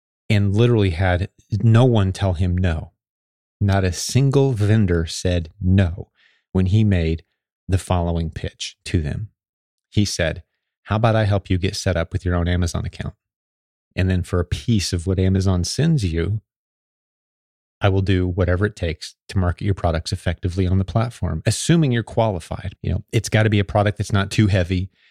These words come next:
And this is a good bullet point list to jot down. You don't want super heavy products, so it's light to ship.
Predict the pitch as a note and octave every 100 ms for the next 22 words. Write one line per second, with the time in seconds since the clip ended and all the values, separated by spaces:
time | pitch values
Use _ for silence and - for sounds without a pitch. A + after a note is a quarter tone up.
0 | - G2 G#2 - F#2 F#2+ F2 F#2+ F#2+ -
1 | F2+ E2+ F#2+ - - - F2 D#2+ F2+ E2
2 | G2 F2+ E2+ G2+ G#2+ A2 A2 - G#2 G2+
3 | G#2+ A2 - E2+ F2 A2 - - G2 -
4 | F#2 F#2 G2 - - F2+ F2